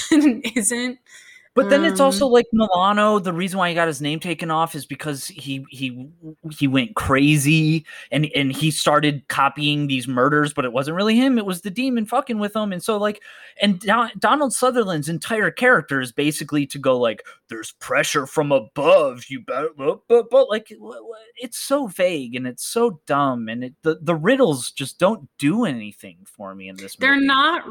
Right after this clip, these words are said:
Speaker 1: riddles. They're just
Speaker 2: But
Speaker 1: clues.
Speaker 2: But also,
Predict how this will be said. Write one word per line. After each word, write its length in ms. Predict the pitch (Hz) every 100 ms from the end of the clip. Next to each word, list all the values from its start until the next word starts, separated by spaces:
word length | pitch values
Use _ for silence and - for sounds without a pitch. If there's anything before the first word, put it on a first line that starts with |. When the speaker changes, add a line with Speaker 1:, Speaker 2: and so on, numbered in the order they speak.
| 220
Speaker 1:
riddles. 680 | 220 220 220 254 294 302 -
They're 200 | 240 226
just 560 | 190 214 196 220 - -
Speaker 2:
But 20 |
Speaker 1:
clues. 760 | - 180 151 - 285 190 - - _ 302 -
Speaker 2:
But 160 | 226 -
also, 600 | 185 247 359 415 427